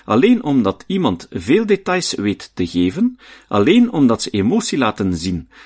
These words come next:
als ze het vertellen, het nog niet betekent dat het echt gebeurd is. We kunnen niet op een betrouwbare manier echte herinneringen van valse onderscheiden.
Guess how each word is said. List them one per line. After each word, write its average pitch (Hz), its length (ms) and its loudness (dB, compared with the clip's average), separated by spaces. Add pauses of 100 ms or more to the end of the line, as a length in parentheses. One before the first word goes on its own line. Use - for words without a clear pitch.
als 101 260 -2
ze 87 140 -4
het - 200 -8
vertellen, 180 640 -6 (300)
het 196 200 -4
nog 92 200 -2
niet 214 220 0
betekent 175 680 -2
dat 127 200 -12
het - 260 -20
echt - 280 -10
gebeurd - 460 -12
is. - 440 -14 (880)
We 127 140 4
kunnen 147 300 0
niet 226 220 4
op - 140 -6
een 143 120 0
betrouwbare 196 600 0
manier 160 460 0
echte - 300 -6
herinneringen 143 760 -2
van 90 180 -2
valse 123 360 -2
onderscheiden. 92 720 -2